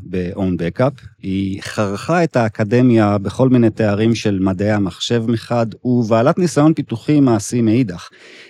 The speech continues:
אה, ליאת, כמו בכירים אחרים בתחום, יצאה מבית היוצר של אייץ' פי, ואחרי ניסיון כל כך עשיר בתחום, תפסנו את ליאת, אה, לשיחה, שתספר לנו קצת, אה, ממשנתה. אהלן, ליאת.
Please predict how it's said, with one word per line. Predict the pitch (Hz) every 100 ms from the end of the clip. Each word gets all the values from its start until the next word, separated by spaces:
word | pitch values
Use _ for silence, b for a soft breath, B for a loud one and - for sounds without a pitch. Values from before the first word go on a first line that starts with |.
| -
אה, | 110 113 110
ליאת, | 143 202
כמו | - 180
בכירים | 143 143 156 160
אחרים | - 120 139 143
בתחום, | 110 - 143 151
יצאה | 113 - 120 117
מבית | 107 98 101 95
היוצר | 90 - 98
של | 90 92
אייץ' | 85 - -
פי, | 131 185 B B B B -
ואחרי | 92 107 110 104 165 196 180
ניסיון | 160 160 160
כל | 160 139
כך | 156 143
עשיר | - 156 143
בתחום, | 113 - - 170 160
תפסנו | - - 139 - 139
את | -
ליאת, | 117 117 -
אה, | 117 110 107 101
לשיחה, | 104 - 110 165 156
שתספר | 113 107 104 110 - 147
לנו | 151 143
קצת, | 127 - 120 -
אה, | 110 110
ממשנתה. | 110 110 120 110 139 127 - -
אהלן, | 131 143
ליאת. | 123 107 101